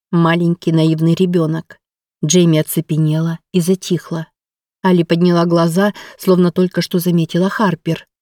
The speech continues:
«О, что случилось, сестра Уиллоус?» У близнецов Нейборс пропал пузырек лака для ногтей. «Просто хочу поинтересоваться. Никто из вас его не видел?»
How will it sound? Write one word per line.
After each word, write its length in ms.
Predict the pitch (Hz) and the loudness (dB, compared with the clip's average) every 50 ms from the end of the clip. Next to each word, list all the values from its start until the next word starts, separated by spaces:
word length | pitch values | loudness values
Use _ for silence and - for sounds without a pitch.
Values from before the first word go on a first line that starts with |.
| _ _ _ _ _ _ _ _ _ | _ _ _ _ _ _ _ _ _
«О, 280 | - 180 170 185 202 202 - _ _ _ _ _ _ | 0 2 2 2 2 0 -4 _ _ _ _ _ _
что 220 | - - - 277 | -18 -6 -4 -4
случилось, 500 | 277 - - 277 - - 240 196 170 170 | -2 -2 -2 -4 -2 0 0 2 0 0
сестра 320 | - 226 220 - 262 254 233 | -2 -4 -4 -2 0 2 2
Уиллоус?» 640 | 202 175 170 165 156 156 147 156 151 - - - _ _ _ _ _ _ _ _ _ _ _ _ _ _ - | 4 4 2 2 0 0 -2 -4 -8 -12 -18 -20 _ _ _ _ _ _ _ _ _ _ _ _ _ _ -4
У 60 | 170 | 0
близнецов 640 | 160 175 180 165 180 175 165 - - 175 165 - - | 0 2 2 2 0 0 0 0 -2 -4 -2 0 0
Нейборс 500 | 175 180 196 208 185 175 170 - - - | 2 2 2 0 0 -2 -4 -6 -8 -6
пропал 380 | - 170 170 - - 175 180 | -4 -4 -2 -2 -2 -2 -2
пузырек 480 | 180 - 175 156 170 165 175 165 - - | -2 -2 -2 0 0 0 0 -2 -2 -2
лака 240 | 170 165 - - 165 | -4 -2 -2 -2 -2
для 160 | 156 160 170 | 0 0 0
ногтей. 580 | 185 196 202 - - - 185 165 151 151 _ _ _ _ _ _ - | 0 0 -2 -6 -6 -4 -4 -4 -4 -6 _ _ _ _ _ _ -2
«Просто 340 | 165 170 175 - - - | 0 0 0 -2 -2 -4
хочу 300 | 190 - 190 - - 202 | -2 -2 -2 -2 -2 -2
поинтересоваться. 1040 | 185 - 170 170 170 - 170 180 - - 196 190 175 170 165 - - - - 175 175 - _ _ _ _ _ - | 0 0 0 0 0 0 -2 -2 -2 -2 -2 -2 -2 -4 -4 -6 -10 -12 -10 -10 -10 -12 _ _ _ _ _ -4
Никто 280 | 185 175 - - - 180 | -2 -2 -2 0 0 0
из 180 | 180 170 170 | 2 2 0
вас 240 | 165 180 185 - - | 0 -2 -2 -2 -2
его 120 | 175 170 | 0 0
не 140 | 165 170 175 | 2 2 2
видел?» 420 | 170 202 226 208 - 175 165 165 | 0 0 -2 -2 -2 -4 -4 -6